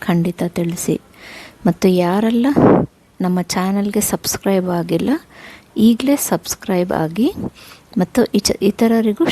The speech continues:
ಶೇರ್ ಮಾಡಿ. ನಮ್ಮ ಚಾನಲ್ನ ಮತ್ತಷ್ಟು ಟೇಸ್ಟಿಯಾಗಿರುವಂಥ ವೀಡಿಯೋಸ್ನ ವೀಕ್ಷಿಸೋದಕ್ಕೆ ನಮ್ಮ ಚಾನಲ್ಗೆ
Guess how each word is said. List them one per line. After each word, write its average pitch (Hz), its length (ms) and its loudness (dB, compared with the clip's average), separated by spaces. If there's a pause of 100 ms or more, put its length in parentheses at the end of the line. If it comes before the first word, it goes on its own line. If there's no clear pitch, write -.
(140)
ಶೇರ್ 180 360 2
ಮಾಡಿ. 156 260 0 (1000)
ನಮ್ಮ 190 240 4 (140)
ಚಾನಲ್ನ 214 500 2 (380)
ಮತ್ತಷ್ಟು - 640 -2 (480)
ಟೇಸ್ಟಿಯಾಗಿರುವಂಥ 208 1000 0 (160)
ವೀಡಿಯೋಸ್ನ 190 500 2 (420)
ವೀಕ್ಷಿಸೋದಕ್ಕೆ 190 920 0 (380)
ನಮ್ಮ 170 180 0 (120)
ಚಾನಲ್ಗೆ 175 540 -2